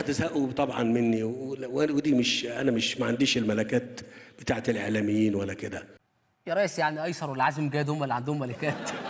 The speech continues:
Speaker 2: <laughs> والله ما يفرق. انت عارف لو طلعت مكان ايسر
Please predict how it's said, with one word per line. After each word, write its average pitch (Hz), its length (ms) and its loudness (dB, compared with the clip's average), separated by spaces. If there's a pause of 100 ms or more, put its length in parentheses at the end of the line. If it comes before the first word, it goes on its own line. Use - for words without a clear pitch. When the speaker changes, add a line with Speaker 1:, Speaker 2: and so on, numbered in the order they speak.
(320)
Speaker 2:
<laughs> - 600 -14
والله 233 180 4
ما 226 100 4
يفرق. 202 560 0 (680)
انت 190 120 -2
عارف 269 180 2
لو 269 60 6
طلعت 269 280 2
مكان 269 220 2
ايسر 294 400 4